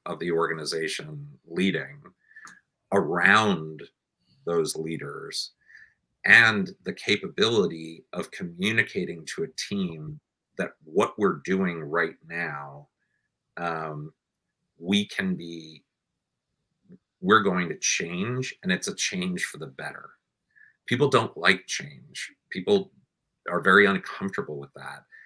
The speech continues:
And so it takes a special type of leader, um,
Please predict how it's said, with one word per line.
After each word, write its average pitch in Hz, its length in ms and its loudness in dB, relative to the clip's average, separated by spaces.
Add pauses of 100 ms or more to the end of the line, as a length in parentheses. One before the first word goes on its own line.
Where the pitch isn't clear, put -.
(400)
And - 80 -6
so 107 140 4
it 98 80 0
takes 107 300 2
a 101 80 2
special - 680 -2
type 92 320 -4
of 78 200 -14
leader, 73 640 -6 (540)
um, 78 800 -8